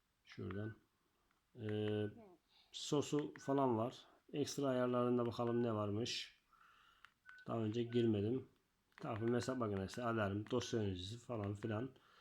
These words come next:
Yani böyle kullanabilecek olduğum, yaşların kullanabilecek olduğu güzel bir telefon. E, tuşlu telefon kullanmak isteyenlerin de kullanabilecek olduğu bir telefon arkadaşlar.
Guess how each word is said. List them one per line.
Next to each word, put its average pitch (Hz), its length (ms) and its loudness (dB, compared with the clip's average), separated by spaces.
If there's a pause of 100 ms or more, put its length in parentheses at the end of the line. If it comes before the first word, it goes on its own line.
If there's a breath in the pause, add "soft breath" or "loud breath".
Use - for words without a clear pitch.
(460 soft breath)
Yani 165 260 8
böyle 170 420 10 (180)
kullanabilecek 143 680 6
olduğum, 131 600 8 (200)
yaşların 131 500 4
kullanabilecek 127 580 6
olduğu 120 440 4
güzel 127 360 8
bir 120 160 4
telefon. 113 500 0 (580 loud breath)
E, 120 180 2
tuşlu 131 300 0
telefon 135 280 6
kullanmak 127 460 4
isteyenlerin 131 560 6
de 147 120 4
kullanabilecek 113 600 2
olduğu 107 320 0
bir 104 100 0
telefon 104 300 0
arkadaşlar. 104 540 -2